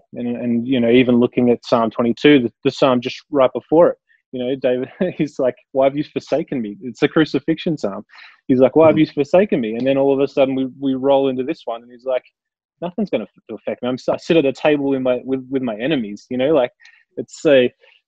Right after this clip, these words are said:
Speaker 1: it's really cool. So, um, so anyway, so that's what it's, it's just freeing. It's just freeing for me. It's permission to, to experience lows, to experience highs. Um, and it's, it's, it's just a really,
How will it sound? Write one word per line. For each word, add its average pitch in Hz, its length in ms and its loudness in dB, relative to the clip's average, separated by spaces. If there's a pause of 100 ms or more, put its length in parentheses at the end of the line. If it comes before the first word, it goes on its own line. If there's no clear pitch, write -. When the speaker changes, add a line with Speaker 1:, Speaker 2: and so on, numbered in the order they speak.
Speaker 1:
it's 139 140 -2
really 147 180 6
cool. 120 300 -2 (180)
So, 131 280 2
um, 131 340 -6 (180)
so 185 120 2
anyway, 120 200 0
so 131 340 -2 (320)
that's 208 160 2
what 180 100 -2
it's, 139 180 -8
it's - 220 -14
just 202 260 -8
freeing. 123 320 -4 (280)
It's 135 120 -14
just - 180 -8
freeing 131 360 -4
for 110 80 -10
me. 95 240 -12
It's - 200 -16
permission 156 500 2
to, 123 220 -2 (140)
to 123 120 0
experience 156 540 2
lows, 139 300 4
to 117 80 -16
experience 127 480 -8
highs. 117 340 -4 (440)
Um, 104 340 -8 (100)
and 107 160 -4
it's, - 380 -10
it's, - 340 -12
it's - 160 -12
just - 200 -2
a 113 80 2
really, 113 420 2